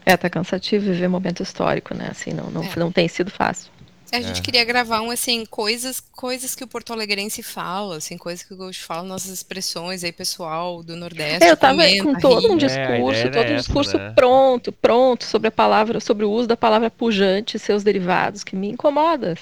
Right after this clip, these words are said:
Speaker 1: simplesmente porque sim, e aí eu não vou
Speaker 3: Pujante,
Speaker 1: poder.
Speaker 3: né?
Speaker 2: Quer
Speaker 1: Pujante.
Speaker 2: comentar, Tamires?
Speaker 1: Não,
Speaker 2: Vamos
Speaker 1: não,
Speaker 2: abrir.
Speaker 1: já tá, é que tudo até pe-,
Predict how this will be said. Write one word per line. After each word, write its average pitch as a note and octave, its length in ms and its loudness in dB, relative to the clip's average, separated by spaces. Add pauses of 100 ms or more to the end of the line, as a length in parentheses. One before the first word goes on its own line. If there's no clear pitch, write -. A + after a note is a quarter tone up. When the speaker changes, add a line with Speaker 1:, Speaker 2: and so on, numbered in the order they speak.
Speaker 1:
simplesmente B3 480 -6
porque - 220 -12
sim, A#3+ 340 -6 (260)
e B3 120 -2
aí A#3+ 200 0
eu B3 60 0
não B3+ 140 -2
vou B3+ 80 0
Speaker 3:
Pujante, - 60 -10
Speaker 1:
poder. B3+ 360 -2
Speaker 3:
né? - 80 -12 (300)
Speaker 2:
Quer B3+ 120 2
Speaker 1:
Pujante. D4+ 380 2
Speaker 2:
comentar, C#4 440 2
Tamires? A3 560 -4
Speaker 1:
Não, C#5 180 8
Speaker 2:
Vamos G#4 80 4
Speaker 1:
não, G#4 100 4
Speaker 2:
abrir. F4 180 6
Speaker 1:
já D4+ 120 2
tá, D4+ 100 0
é - 80 0
que D#4+ 100 -10
tudo G#4+ 220 4
até G4 260 2 (300)
pe-, G4 100 2